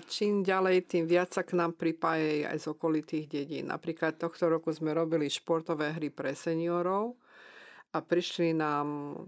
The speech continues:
členovia jednoty dôchodcov z Kalinkova na malom autobuse,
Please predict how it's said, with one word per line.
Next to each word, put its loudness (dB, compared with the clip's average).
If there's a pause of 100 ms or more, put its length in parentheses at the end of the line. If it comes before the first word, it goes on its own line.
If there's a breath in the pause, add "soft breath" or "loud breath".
členovia -2
jednoty 0
dôchodcov -4
z -10 (640)
Kalinkova 2 (640 loud breath)
na 0 (800 loud breath)
malom 0
autobuse, -2